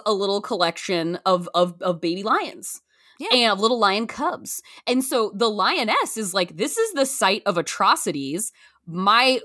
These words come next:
Speaker 1: cubs are here, and I know you fucking people. I will kill every goddamn one of you to protect these cubs.
Speaker 2: Yeah.
Speaker 1: I know what happens here. I know what humans do.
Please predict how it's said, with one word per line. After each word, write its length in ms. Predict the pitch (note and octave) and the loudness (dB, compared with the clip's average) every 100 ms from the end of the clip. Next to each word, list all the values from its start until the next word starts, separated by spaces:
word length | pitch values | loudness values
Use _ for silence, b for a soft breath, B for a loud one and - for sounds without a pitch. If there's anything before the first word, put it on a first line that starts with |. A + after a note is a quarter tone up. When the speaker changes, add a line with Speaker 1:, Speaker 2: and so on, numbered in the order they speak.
| F3+ | -8
Speaker 1:
cubs 420 | - B3+ D#4+ A#3+ F#3 | -4 0 0 0 -2
are 100 | E3+ | -2
here, 540 | - D#3+ D3 C3 G3 B B - | -2 -2 -2 -4 -6 B B 0
and 200 | C#4 C4 - | 2 2 2
I 220 | B3+ E4 | 2 4
know 240 | A3+ E4 A#4 | 4 2 2
you 100 | C4 | -2
fucking 800 | - - - A3 F#3 - F#3+ D#3+ | -4 -20 -4 -2 -2 -4 -4 -4
people. 640 | - D#4+ - F3 D3 C#3 C#3+ B B | -2 -2 0 0 0 -4 -8 B B
I 180 | A3+ D#4+ | 0 2
will 220 | G4 F#4+ - | 2 0 -2
kill 380 | - E4 A#3+ - | -2 0 0 0
every 560 | B3 C#4 D4 F4 D#4 G3+ - | 0 0 0 0 0 -2 0
goddamn 880 | B3 C#4 C#4+ E3 C4+ C4 A#3+ F#3 C#3 | 2 2 -2 -2 2 2 2 0 -2
one 220 | F#3 F#4 C5 | 0 2 2
of 140 | F#3+ | 0
you 520 | E3 D#3 C#3 B2+ E3 - _ _ _ | -2 -2 -2 -4 -8 -8 _ _ _
to 200 | - D#4 | 0 0
protect 580 | - F4+ - B3+ G#3 - | 2 0 2 0 -2 -4
these 200 | A3 E3+ | -6 -6
cubs. 800 | - - C5 A3 D3 D#3+ F#3+ - B B | -6 0 2 2 0 -2 -2 -2 B B
Speaker 2:
Yeah. 100 | F#4 | 0
Speaker 1:
I 80 | - | 2
know 120 | F4 | 4
what 160 | A#4 A4+ | 2 2
happens 460 | D#4 B3+ C4+ A#3+ A3 | 2 0 2 -2 0
here. 440 | C4 G#3+ G#3+ A3+ B B - | 2 2 2 -2 B B -2
I 120 | B3+ | 2
know 140 | F4+ | 4
what 120 | A4 D#4+ | 2 0
humans 640 | - C#4 B3 A3+ A3+ F3 | -2 0 2 2 0 0
do. 500 | E3 G#3 G3 F#3+ A3 | 0 2 2 0 -4